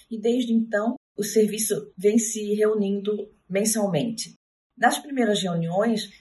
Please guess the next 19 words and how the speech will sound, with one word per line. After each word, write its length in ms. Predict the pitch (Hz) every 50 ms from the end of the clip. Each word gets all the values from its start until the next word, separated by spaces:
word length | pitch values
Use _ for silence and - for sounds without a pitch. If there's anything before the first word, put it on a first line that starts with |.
| _ _ _
cada 260 | 254 247 240 233 247
uma 160 | 247 254 233
das 220 | 208 196 190 190
unidades 500 | 190 180 170 156 151 160 160 175 190 -
que 140 | - - 180
integram 400 | 175 165 - 160 156 156 165 170
o 20 | 165
Sistema 420 | - - - - 165 156 156 143
Único 320 | 147 160 170 185 180 -
de 80 | 165 156
Assistência 460 | 160 156 - - - 156 156 156 160
Social 560 | - - 160 160 - - - 160 165 175 - - - - - _
fizeram 480 | _ - 277 254 220 214 208 202 202 190
a 160 | 180 - 185
sua 220 | 170 - - 170
apresentação, 840 | 170 - 170 160 - 151 151 - 160 151 - - 170 165 175 190 196 - - _ _
demonstrando 720 | - - 220 240 269 262 262 254 - - 202 202 196 185 185
às 100 | 185 180
demais 640 | 185 180 170 170 160 160 160 165 165 165 - -